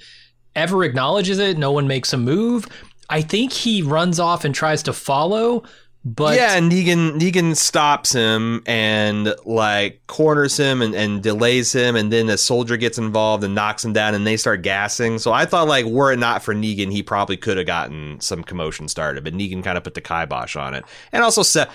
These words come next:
Speaker 2: it, it adds some interest that it separates Negan from the group.
Speaker 1: But it doesn't
Speaker 2: You know?
Speaker 1: prevent, it doesn't prevent any of their plan from going off exactly. It,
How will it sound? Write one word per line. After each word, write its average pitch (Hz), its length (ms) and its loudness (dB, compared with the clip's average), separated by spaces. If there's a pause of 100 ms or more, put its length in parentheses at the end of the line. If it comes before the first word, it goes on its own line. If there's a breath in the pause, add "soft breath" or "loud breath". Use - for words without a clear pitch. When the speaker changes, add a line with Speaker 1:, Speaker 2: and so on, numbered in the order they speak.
(220 loud breath)
Speaker 2:
it, 147 140 2
it 143 160 4
adds 131 240 0
some 131 100 0
interest 120 300 -2
that 107 80 0
it 92 100 -2
separates 107 580 0
Negan 107 400 -2
from 98 280 -2
the 92 80 -2
group. 101 360 -2 (1000)
Speaker 1:
But 170 140 0
it - 40 -2
doesn't - 180 2
Speaker 2:
You - 40 2
know? 202 60 0
Speaker 1:
prevent, 190 440 0
it 160 140 -2
doesn't 208 220 0
prevent 170 260 0
any 147 220 0
of 117 140 -2
their 113 280 0 (180)
plan 110 320 -2
from 104 180 -6
going 104 260 -2
off 101 240 -4
exactly. 98 840 -4 (520)
It, 196 140 -4